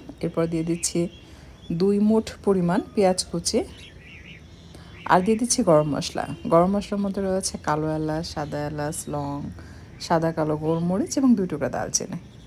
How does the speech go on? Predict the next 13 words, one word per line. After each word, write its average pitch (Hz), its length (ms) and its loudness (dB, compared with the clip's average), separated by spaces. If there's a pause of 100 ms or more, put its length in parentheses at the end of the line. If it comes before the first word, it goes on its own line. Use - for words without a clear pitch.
(720)
আর 285 140 0
সাদা 220 240 4 (100)
এবং 254 100 2 (120)
কালো 175 200 6 (100)
এলাচ 196 200 0 (100)
আমি 190 140 0
এটা 175 200 -6
থেতো 240 280 2
করে 269 180 4
অ্যাড 175 220 2
করলাম, 135 280 0 (200)
এতে 185 180 -6
করে 233 120 -2